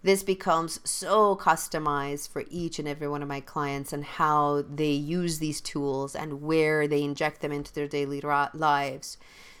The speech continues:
So, and to wrap, I, I, one last thing I'd like to share with you is the concept that, you know, it's one thing to say we have this A D H D brain wiring, but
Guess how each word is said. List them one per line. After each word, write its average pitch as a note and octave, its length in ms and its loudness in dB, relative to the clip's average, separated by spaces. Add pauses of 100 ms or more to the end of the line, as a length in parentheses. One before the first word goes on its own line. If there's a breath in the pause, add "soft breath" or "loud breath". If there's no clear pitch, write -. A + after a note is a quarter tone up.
So, E3 280 2
and E3+ 220 4
to F3+ 100 -2
wrap, F3+ 320 10
I, E3+ 60 6
I, E3 300 0 (140)
one E3 280 0
last D3+ 280 -2
thing D3+ 140 -4
I'd D3 100 -2
like C#3+ 200 -4
to - 100 -12
share B3+ 280 0
with E3+ 220 -2
you D3 140 -2
is D3 180 -2
the D#3 80 -2
concept E3+ 640 0
that, D3 260 2
you E3+ 80 -4
know, D3+ 320 -2
it's E3 240 -6
one A#3+ 240 6
thing A3+ 300 -2
to F#3 100 -6
say E3+ 400 4
we D#3 280 -2
have D#3 440 4
this D3+ 340 -2 (140)
A D3+ 120 -2
D D3 180 0
H - 220 -6
D D3+ 140 0
brain C#3+ 460 0
wiring, D3+ 680 4 (800 soft breath)
but F3 340 6